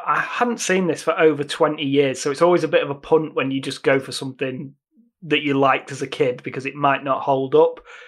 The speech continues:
Uh, but it was actually a lot better than I thought it would be. Um, so it works as a charming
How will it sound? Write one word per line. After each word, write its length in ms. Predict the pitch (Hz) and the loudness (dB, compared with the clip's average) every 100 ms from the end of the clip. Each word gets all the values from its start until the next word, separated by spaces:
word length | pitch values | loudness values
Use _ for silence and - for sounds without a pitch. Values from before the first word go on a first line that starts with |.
| - _ - | -20 _ 0
Uh, 140 | 170 | 0
but 160 | 170 180 | 2 2
it 40 | |
was 120 | 175 | 4
actually 300 | 233 - 220 | 0 2 2
a 60 | 185 | 4
lot 420 | 165 175 165 143 | 4 4 2 0
better 480 | 170 170 - 156 - _ _ | 0 0 -2 -2 -4 _ _
than 180 | 175 151 | -2 2
I 220 | 139 135 | 4 2
thought 420 | 135 - 160 165 175 | -2 2 4 4 2
it 80 | 175 | -2
would 160 | 170 | -2
be. 280 | - 196 208 _ _ _ _ _ _ _ _ - - | -2 -2 -4 _ _ _ _ _ _ _ _ -20 0
Um, 460 | 156 139 139 139 139 | 4 6 6 4 -2
so 280 | - 151 147 | 2 2 4
it 140 | 151 | 2
works 340 | 165 196 190 - | 4 4 2 -2
as 100 | 147 | -4
a 60 | |
charming 680 | 151 - 151 151 147 143 139 | -2 0 2 2 0 -4 -6